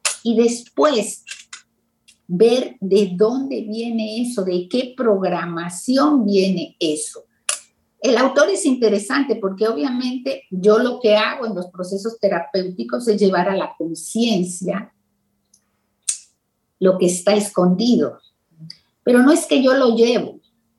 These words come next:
es que por alguna razón la persona en proceso terapéutico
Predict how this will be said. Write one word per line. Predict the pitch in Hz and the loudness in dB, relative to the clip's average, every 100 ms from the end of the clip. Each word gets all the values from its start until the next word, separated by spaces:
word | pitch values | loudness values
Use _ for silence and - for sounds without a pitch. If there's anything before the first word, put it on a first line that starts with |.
| _ _ _ _ _ | _ _ _ _ _
es | 247 285 285 | 0 2 0
que | 226 196 | -4 -2
por | 196 | -2
alguna | 170 170 220 240 | -4 -6 -6 -6
razón | 226 233 - 226 196 185 - - _ _ _ _ _ _ _ _ _ _ 170 | -8 -10 -6 0 0 0 -10 -18 _ _ _ _ _ _ _ _ _ _ -16
la | 160 | -12
persona | 165 160 - 220 220 214 - - | -10 -10 0 0 2 0 -2 -6
en | 165 160 | -10 -6
proceso | 147 156 202 233 226 | -6 -2 0 0 -2
terapéutico | 226 214 208 - 202 190 - 185 - 220 247 | 0 0 0 2 4 4 0 -2 2 0 0